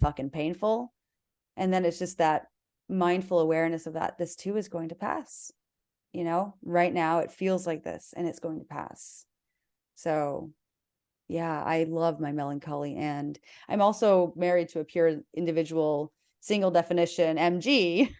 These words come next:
<laughs> who, melancholy is, you know, our breakfast. <laughs> It's just part of our relationship. It's just part of who we are. And it's really been hard for him too, as,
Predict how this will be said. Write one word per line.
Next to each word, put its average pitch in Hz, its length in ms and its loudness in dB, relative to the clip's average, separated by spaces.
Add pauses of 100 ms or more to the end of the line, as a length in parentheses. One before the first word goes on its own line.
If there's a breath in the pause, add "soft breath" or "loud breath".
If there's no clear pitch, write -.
(140)
<laughs> - 200 -6
who, 285 140 10 (1000 loud breath)
melancholy 269 720 0
is, 233 360 -2
you 233 120 -4
know, 190 360 4 (800)
our 220 140 4
breakfast. 226 800 2
<laughs> - 40 -12
It's 226 220 4
just - 240 0
part 254 340 6
of 254 160 6 (120)
our 247 120 2
relationship. 240 840 0
It's 208 100 -4
just 208 240 -10
part 214 220 0
of 214 100 -2
who 226 140 -2
we 202 220 -2
are. 175 500 4 (640 loud breath)
And 196 340 0
it's 196 160 -2
really 269 200 6
been 240 160 -2
hard 214 240 2
for 202 80 -6
him 185 240 -6
too, 262 320 0
as, 180 320 2